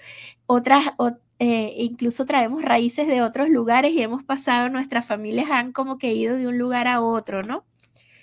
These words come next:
Entonces, eh, la, nuestras antolo-, la, por lo menos las antologías nuestras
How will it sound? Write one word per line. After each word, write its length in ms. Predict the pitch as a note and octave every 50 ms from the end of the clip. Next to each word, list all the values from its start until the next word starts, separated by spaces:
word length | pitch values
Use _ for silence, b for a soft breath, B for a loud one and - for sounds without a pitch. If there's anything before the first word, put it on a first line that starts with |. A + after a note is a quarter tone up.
| b b b b b -
Entonces, 640 | A#3+ A#3 - A#3 A3+ A3+ A#3+ - C4 C4 C4+ C4+ C4+
eh, 420 | - A#3 A3+ A3 G#3+ G3+ G3 F#3 -
la, 280 | - A#3 A3+ G#3+ - -
nuestras 420 | A#3 A#3 A3+ A3+ - - A3+ A#3
antolo-, 460 | B3+ A3+ A3 - A3 G#3+ G#3 G#3+ G#3 -
la, 300 | - A3 G#3+ G#3 G3+ G#3+ _ -
por 80 | A3+
lo 100 | A3+ A3
menos 220 | G#3+ G#3+ G#3+ A3+ A#3+
las 160 | C#4 C4+ B3+
antologías 640 | A#3+ A#3 - A3+ A3 A3 G#3+ A3+ A#3+ A3+ A#3 B3 B3
nuestras 520 | C4+ C4+ C4+ B3+ C4 - C4+ C#4 C4 B3+